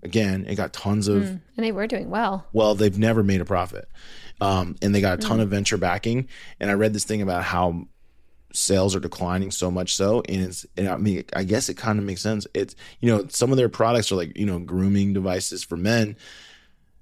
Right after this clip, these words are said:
Speaker 1: But, like,
Speaker 2: Yep.
Speaker 1: you don't really, do I need more than one? Like, I don't know if I need more than one. So if I got one, like, do I buy one ever again? I don't even know. I've never personally bought one. I mean,
Speaker 2: Mm-hmm.
Speaker 1: it's, it's just one of those things that maybe not necessary. But again, you see the hype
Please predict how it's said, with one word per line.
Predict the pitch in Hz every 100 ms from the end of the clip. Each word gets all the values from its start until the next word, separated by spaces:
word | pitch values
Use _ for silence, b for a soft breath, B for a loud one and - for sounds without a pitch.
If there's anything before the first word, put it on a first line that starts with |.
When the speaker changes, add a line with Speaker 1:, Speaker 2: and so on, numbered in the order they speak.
| _
Speaker 1:
But, | 127
like, | 135
Speaker 2:
Yep. | 127
Speaker 1:
you |
don't | 175 175 123
really, | 165 147
do | - 135
I |
need | 139 151
more | 165 165
than | 156 113
one? | 117 196 233 - _ _ - _ _
Like, | 147 131 127 - _ -
I | 180
don't | 214
know |
if | 185
I | 170
need | 170
more | 170 160
than | 156
one. | 196 131
So | 123
if |
I | 143
got | 127 135 151
one, | 156 139 120
like, | 113
do | 98 131
I | 139
buy | 117 123
one | 151 143 -
ever | 120 143
again? | 107 107 165 -
I | -
don't | 262
even | 208 147
know. | 160 -
I've | 131 139
never | 135 120 101
personally | - 117 104 95
bought | 90 143
one. | 104 101 -
I | 110
mean, | 123 117 104 b b b b b - -
Speaker 2:
Mm-hmm. | 208
Speaker 1:
it's, | - 190 - -
it's | - -
just | 151 -
one | 151
of |
those | 135
things | 147 135
that | 120
maybe | 104 123 123 117
not | 113 104
necessary. | 110 107 107 95
But | 110
again, | 104 104 120 87 - -
you | 107
see | 101 - 127
the | 104
hype | 117 117 117